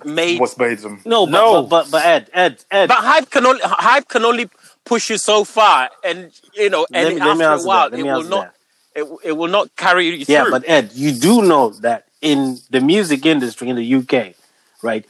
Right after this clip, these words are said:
Speaker 3: If you know the right people and you have the money for the backing,
Speaker 1: That's global.
Speaker 3: yeah, it's
Speaker 1: Yeah,
Speaker 3: global,
Speaker 1: it's
Speaker 3: yeah.
Speaker 1: global.
Speaker 3: But in the U K right
Speaker 1: Yeah.
Speaker 3: now, because in the U K we don't have the same infrastru-,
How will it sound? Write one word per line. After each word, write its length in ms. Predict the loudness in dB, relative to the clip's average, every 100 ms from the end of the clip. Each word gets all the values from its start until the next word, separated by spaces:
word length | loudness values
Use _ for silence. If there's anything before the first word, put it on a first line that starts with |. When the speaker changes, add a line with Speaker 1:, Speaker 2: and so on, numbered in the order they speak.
| _
Speaker 3:
If 180 | -2 2
you 80 | 2
know 160 | 4 2
the 140 | 2
right 280 | 2 0 -2
people 380 | -12 -12 -14 -20 _ _ _ _ _ _ -6
and 160 | -4
you 80 | 0
have 180 | -2 -2
the 120 | -6
money 400 | -2 0 0 -4 _ _ _ _ _
for 200 | -6 -4
the 100 | -4
backing, 500 | 0 0 0 -8 -12 _ _ -4
Speaker 1:
That's 200 | -4 -2
global. 380 | 0 0 -2 -4
Speaker 3:
yeah, 200 | -2 0 0
it's 160 | -4
Speaker 1:
Yeah, 40 | 2
Speaker 3:
global, 340 | 2 2 -4
Speaker 1:
it's 80 | -2
Speaker 3:
yeah. 80 | -2
Speaker 1:
global. 200 | -2 -4
Speaker 3:
But 100 | -4
in 100 | -4
the 80 | -2
U 180 | -4
K 200 | 0 0
right 260 | 2 0 -2
Speaker 1:
Yeah. 40 | -2
Speaker 3:
now, 180 | -4 -4 _ -6
because 220 | -4 -2
in 60 |
the 80 | -4
U 160 | -4 -6
K 340 | 0 0 0 -6 _ _ -2
we 260 | 0 0
don't 300 | 2 0 0
have 240 | 0 0 0
the 100 | -4
same 300 | -2 -2 0
infrastru-, 520 | -2 -2 -6 -4 -6